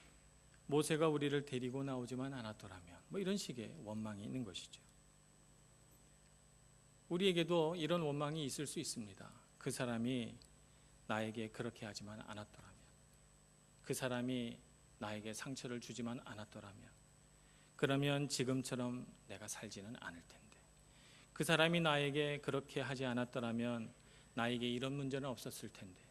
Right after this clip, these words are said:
내 인생에 그런 일이 일어나지 않았더라면 내, 에, 성격은 달라졌을 텐데. 뭐, 이런 생각들을 하면서 우리는 어떻게 합니까? 자꾸 책임을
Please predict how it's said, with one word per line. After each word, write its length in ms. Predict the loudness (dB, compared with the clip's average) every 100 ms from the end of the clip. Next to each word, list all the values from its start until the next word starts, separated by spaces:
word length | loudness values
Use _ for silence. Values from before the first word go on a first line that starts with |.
| -20 -20 -20 -20 -20 -6
내 100 | 4
인생에 440 | 6 8 6 4 4
그런 280 | 4 4 4
일이 260 | 4 4
일어나지 460 | 2 2 2 0 2
않았더라면 880 | 2 0 0 0 2 2 0 -2 -6 -16 -20 -10
내, 440 | 2 4 4 2 -4 -18 -20 -16
에, 160 | -14
성격은 480 | -10 -8 -6 -6 -8
달라졌을 600 | -8 -6 -4 -6 -10 -12
텐데. 360 | -12 -12 -14 -14 -6
뭐, 80 |
이런 320 | 0 4 4 4
생각들을 580 | 2 2 2 2 2
하면서 640 | 2 2 0 2 0 0 -8 -20 -20 -20 -20 -6
우리는 200 | -2 0
어떻게 300 | 0 2 2
합니까? 500 | 2 0 -4 -6 -6 -10 -20 -20 -20 -20 -16
자꾸 200 | -16 -8
책임을 520 | -6 -2 -2 -2 -4